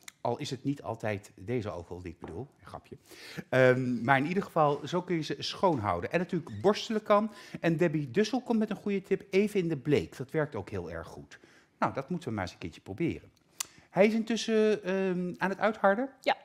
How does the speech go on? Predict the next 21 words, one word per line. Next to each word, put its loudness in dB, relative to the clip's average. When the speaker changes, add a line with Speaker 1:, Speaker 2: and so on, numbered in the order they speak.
Speaker 2:
ja, 2
hij -2
zit -6
in 0
de 0
lamp. 0
Ik -16
heb, -4
eh, 2
alle 2
drie 0
de 0
madeliefjes -2
nu -4
af. -8
En 0
nu 2
ga -4
ik 2
hem -4
dus -4